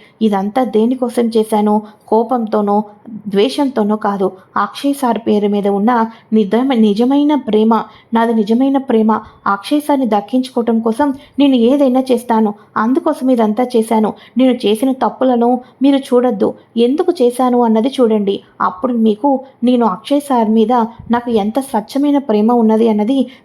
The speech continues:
మీ అందరికీ అర్థమవుతుంది అని చెప్పేసి అనగానే ఇక వెంటనే, "ఏ,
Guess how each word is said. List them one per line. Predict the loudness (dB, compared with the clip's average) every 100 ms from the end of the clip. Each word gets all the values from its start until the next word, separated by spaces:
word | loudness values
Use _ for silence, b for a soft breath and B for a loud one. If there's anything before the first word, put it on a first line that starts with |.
| 0
మీ | 2
అందరికీ | 2 0 -2 0 -2
అర్థమవుతుంది | 0 -2 -2 0 0 0 0 -2
అని | -6
చెప్పేసి | -6 -6 -8 -6 -6
అనగానే | -2 0 2 0 0 -6 B B
ఇక | -2 -2
వెంటనే, | -4 -4 0 2 0 -2 B _
"ఏ, | 0 2 4